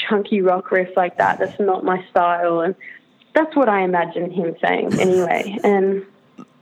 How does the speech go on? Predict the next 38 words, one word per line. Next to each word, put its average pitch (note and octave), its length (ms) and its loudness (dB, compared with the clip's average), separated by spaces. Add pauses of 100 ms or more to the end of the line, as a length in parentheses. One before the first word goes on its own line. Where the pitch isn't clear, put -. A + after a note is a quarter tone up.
(140)
<laughs> D#4+ 760 0 (680)
uh, D#4+ 140 4
but C#4+ 220 0
he B3+ 220 2
let A#3+ 220 -2
go A#3 300 2
a - 20 0
lot, F3+ 300 0
and, G3 340 -2
and G3+ 380 0
in G#3+ 120 2
a G#3 60 4
way, F#3+ 260 2
I F#3 100 -2
think, F#3 360 -4
like, F3 220 -2 (440)
that F#3+ 120 -8
gave F#3 220 2
me F#3 220 2
room F3 500 0 (640)
to F3+ 260 2
express - 500 -4
myself F#3 540 0
more, G3 300 2
and F#3+ 180 0 (640)
all C4+ 240 4
of A3 80 0
us, F#3 220 2 (160)
um, F#3+ 440 0 (360)
all G#3 120 4
of G#3+ 80 0
us A3 160 0
got G3+ 180 -2
that - 280 0
chance F#3 360 0
this G3 120 0 (140)
time, A3+ 420 0 (560)
um, F#3+ 420 2